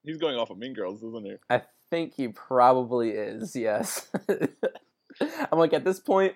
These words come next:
Speaker 2: that might be a little bit below her as a film. <laughs>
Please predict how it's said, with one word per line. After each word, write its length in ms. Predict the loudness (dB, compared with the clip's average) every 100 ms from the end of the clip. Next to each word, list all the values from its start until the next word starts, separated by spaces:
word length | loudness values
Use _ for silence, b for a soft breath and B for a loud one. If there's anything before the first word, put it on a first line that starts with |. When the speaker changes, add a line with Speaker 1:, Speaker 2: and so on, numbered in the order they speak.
| 4
Speaker 2:
that 200 | 4 6
might 260 | 2 2
be 100 | 2
a 60 | 4
little 260 | 4 4 4
bit 200 | 2 0
below 380 | 2 4 4
her 200 | 4 2
as 160 | 2 0
a 60 | -2
film. 360 | 0 2 0 -4 -6
<laughs> 720 | -6 -6 -10 -4 -2 -2 -6